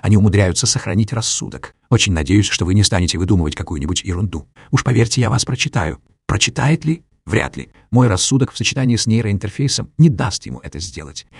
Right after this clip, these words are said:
По крайней мере, я на это надеюсь. Тяжело вздохнул и, изображая облегчение, расправил плечи. Принял позу человека, который очень долго нёс тяжёлую ношу и, наконец, решил её с себя сбросить. «Евгений Михайлович, я не хотел поднимать этот вопрос до завтрашнего дня,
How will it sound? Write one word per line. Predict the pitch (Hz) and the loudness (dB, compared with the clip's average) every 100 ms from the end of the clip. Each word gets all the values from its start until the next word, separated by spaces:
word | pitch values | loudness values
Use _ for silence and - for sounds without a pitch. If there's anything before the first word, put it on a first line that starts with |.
| - | -6
По | 107 | -2
крайней | 95 95 | 2 2
мере, | 98 101 | 2 0
я | - 110 | 0 2
на | 95 | 2
это | 95 98 | 0 0
надеюсь. | 104 117 120 - - _ _ | -2 -2 -6 -6 -12 _ _
Тяжело | - 92 87 | 0 2 2
вздохнул | 82 82 - 107 143 - - | 0 -4 0 2 2 -4 2
и, | 123 | 4
изображая | 110 98 98 87 | 4 2 2 0
облегчение, | 85 - - 139 117 | -2 -2 -2 0 -2
расправил | 104 - 76 69 110 | -2 -4 -2 -4 -6
плечи. | 64 62 - - _ - - | -8 -8 -8 -10 _ -20 0
Принял | 131 127 104 | 4 4 4
позу | 117 107 | 2 2
человека, | - 107 120 107 | -2 0 0 -2
который | - 107 113 | -6 -4 -2
очень | 113 120 107 | 0 0 4
долго | 131 120 | 4 4
нёс | 110 117 | 4 2
тяжёлую | - 98 113 117 107 | 0 -2 0 0 0
ношу | 107 - 139 - | -2 -2 -4 -2
и, | - | -2
наконец, | 101 110 120 | 2 2 0
решил | 120 110 120 | 0 0 0
её | 110 101 | 0 0
с | - | 0
себя | - 98 | 0 -2
сбросить. | 98 82 73 62 - - - - | -4 -6 -8 -8 -10 -12 -16 -4
«Евгений | 98 80 87 82 | -2 0 0 0
Михайлович, | 90 80 110 113 - - | 0 -4 -4 -6 -8 -2
я | 131 | 2
не | 120 | 2
хотел | 104 107 104 | 2 -2 0
поднимать | 110 127 104 | 2 4 2
этот | 95 95 | -2 -4
вопрос | 90 113 85 | -4 -2 -2
до | 73 | -2
завтрашнего | 92 90 - - 73 | 0 -2 -4 -8 -8
дня, | 67 123 110 | -4 -4 -4